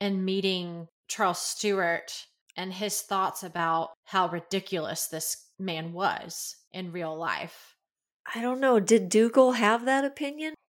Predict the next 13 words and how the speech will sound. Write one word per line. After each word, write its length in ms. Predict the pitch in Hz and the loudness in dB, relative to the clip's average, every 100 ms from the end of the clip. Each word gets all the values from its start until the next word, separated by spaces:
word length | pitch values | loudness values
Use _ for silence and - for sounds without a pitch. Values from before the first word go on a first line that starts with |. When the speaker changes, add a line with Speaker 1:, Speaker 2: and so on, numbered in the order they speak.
| - | -12
Speaker 1:
Well, 160 | 220 202 | -4 0
I'm 260 | 220 220 214 | 0 4 8
Speaker 2:
Well, 100 | 208 | 10
once 220 | 247 269 | 8 6
he 100 | 311 | 4
met 260 | 254 233 254 | 6 6 6
him, 320 | 247 254 - - - | 4 -2 -12 -20 -4
once 360 | 214 247 - - - | -2 0 0 -2 2
Bonnie 240 | 196 196 | 4 4
Prince 380 | 190 208 196 - | 0 -2 0 -2
came 320 | - 196 185 | 0 -2 -2
to 120 | - | -2
Scotland, 760 | - - 220 233 165 165 160 156 | 0 0 0 0 0 0 0 -8